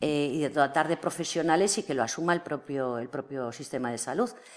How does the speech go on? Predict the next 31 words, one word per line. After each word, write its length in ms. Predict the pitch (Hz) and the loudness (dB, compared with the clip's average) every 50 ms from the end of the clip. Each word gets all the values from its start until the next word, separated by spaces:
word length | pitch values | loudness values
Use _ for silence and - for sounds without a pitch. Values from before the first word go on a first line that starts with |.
| - - - - - - - - _ _ _ _ _ _ _ _ _ _ _ | -20 -20 -20 -20 -20 -20 -20 -20 _ _ _ _ _ _ _ _ _ _ _
Estamos 360 | - 190 - 226 254 269 262 | 2 6 10 12 12 12 12
desde 200 | 226 226 202 185 | 12 10 10 10
hace 180 | 180 180 - 180 | 10 10 8 4
muchos 280 | 156 151 151 175 147 156 | 2 2 2 2 2 4
años 240 | 165 165 185 180 | 4 6 6 6
reclamando 600 | 180 175 - 151 147 139 135 131 123 123 120 - - | 4 4 2 2 2 2 2 2 0 -2 -4 -4 0
el 160 | 151 156 151 | 0 2 2
incremento 540 | 151 151 143 - 160 143 147 147 147 156 139 | 2 -2 -2 -2 0 0 0 0 0 -2 -2
de 100 | 127 127 | -2 -2
ratio, 420 | 123 120 120 117 - - 107 - - - | -2 -2 -2 -2 -4 -8 -14 -14 -8 -2
porque 400 | - 214 - 220 - - - - - | -2 0 2 2 2 0 0 0 4
la 140 | 196 185 | 4 4
propia 460 | - - 262 269 269 240 196 165 156 165 | 6 6 4 6 6 6 8 10 10 10
oms 380 | 180 175 170 151 - - - - | 8 8 6 4 0 -4 -8 -8
y, 80 | 175 165 143 | -8 -6 -4
y, 260 | 135 156 160 151 - - | -2 -2 0 -2 -2 -4
y 80 | - 175 | -2 -2
distintos 380 | 180 170 - 226 226 220 240 190 | -2 -2 -2 -4 -2 -2 0 0
organismos 540 | 196 170 165 170 165 160 160 156 151 151 160 | 2 2 2 2 2 2 0 0 0 0 -4
internacionales 720 | 151 - 143 143 143 131 - 143 135 139 147 170 190 160 | -6 -6 -4 -4 -4 -4 -4 -2 0 2 4 4 2 2
dicen 320 | 147 143 - 190 196 196 - - - - - - - _ - | 0 -2 0 0 0 0 -2 -8 -20 -20 -20 -20 -16 _ -6
que 60 | 135 | -6
es 60 | 135 - | -6 -6
que 500 | - - 143 135 135 131 127 - - - - _ - - _ _ _ _ _ _ _ _ _ _ _ _ _ - | -4 -4 -2 0 0 0 0 -2 -6 -14 -20 _ -20 -20 _ _ _ _ _ _ _ _ _ _ _ _ _ 4
tanto 300 | 170 160 165 - 175 - | 6 6 6 4 4 4
para 200 | 165 151 156 - | 6 4 4 4
prevenir 760 | - 147 143 156 165 220 240 208 156 - - - - - _ | 2 0 2 2 4 4 4 2 2 -2 -8 -18 -20 -14 _
como 340 | - 156 143 139 131 127 131 | -2 0 2 2 2 2 2
para 240 | 135 135 127 123 120 | 0 0 0 0 -2
después, 1000 | 123 120 117 - - - 165 175 175 180 180 175 180 180 175 175 - - - | -4 -6 -8 -10 -4 2 6 6 8 8 8 8 8 6 6 4 2 0 2
eh, 640 | 185 180 180 175 170 170 170 165 165 - - - | 2 2 4 4 4 4 4 4 2 0 -2 -6